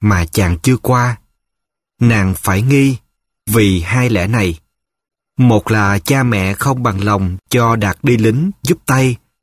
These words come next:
nên bắt ở nhà. Hai là Đạt thương nhớ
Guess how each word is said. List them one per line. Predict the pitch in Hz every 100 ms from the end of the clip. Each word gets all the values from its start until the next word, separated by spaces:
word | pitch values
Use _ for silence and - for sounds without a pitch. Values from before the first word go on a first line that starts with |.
| _ -
nên | 123 113 104
bắt | 120 -
ở | 117 92
nhà. | 113 107 95 82 - _ _ _ _ _ _
Hai | - 147 139
là | 117 104 98
Đạt | 117 98 -
thương | 143 120
nhớ | 117 127